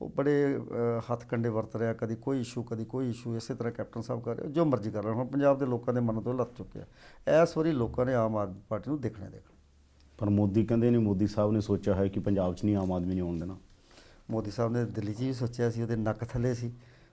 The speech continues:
Speaker 1: ਉਹ ਦੇਸ਼ ਦਾ ਪ੍ਰਧਾਨ ਮੰਤਰੀ ਸੀ। ਮੋਦੀ ਸਾਹਿਬ ਦੀ, ਅਹ, ਸੋਚ ਨਾਲ ਚੱਲਦਾ ਹੁੰਦਾ ਤਾਂ ਉਹ ਤਾਂ ਕੇਜਰੀਵਾਲ ਨੂੰ ਨਕਸਲਾਈਟ ਕਹਿੰਦਾ ਸੀ,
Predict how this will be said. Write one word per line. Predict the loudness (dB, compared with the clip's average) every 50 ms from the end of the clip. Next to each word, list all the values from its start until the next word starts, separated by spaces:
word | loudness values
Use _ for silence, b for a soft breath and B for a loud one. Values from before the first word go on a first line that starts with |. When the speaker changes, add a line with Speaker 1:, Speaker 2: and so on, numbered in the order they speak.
| b b
Speaker 1:
ਉਹ | -6 -6
ਦੇਸ਼ | -2 -2 -4 -4 -2
ਦਾ | -2 -2
ਪ੍ਰਧਾਨ | -2 0 -2 0 0 0 0 0
ਮੰਤਰੀ | 0 -2 -2 -2 -2 -4 -6
ਸੀ। | -4 -4 -4
ਮੋਦੀ | -4 -2 -4 -4 -4 -4
ਸਾਹਿਬ | 0 4 4 4 4
ਦੀ, | 2 -2 -2
ਅਹ, | -4 -8 -16 -20 -20 -20 _ -6 -4 -4
ਸੋਚ | -4 -2 -2 -2 0 0
ਨਾਲ | -4 -2
ਚੱਲਦਾ | 0 -2 -2 0 0 0
ਹੁੰਦਾ | 0 0 0
ਤਾਂ | 0 0 0
ਉਹ |
ਤਾਂ | 0 -2
ਕੇਜਰੀਵਾਲ | -2 -2 -2 0 0 2 4 4 4 4
ਨੂੰ | 4 2 0
ਨਕਸਲਾਈਟ | 0 -2 -2 -4 -2 -2 -2 -2 -2
ਕਹਿੰਦਾ | -4 -4 -2 -2 -2 -4
ਸੀ, | -4 -8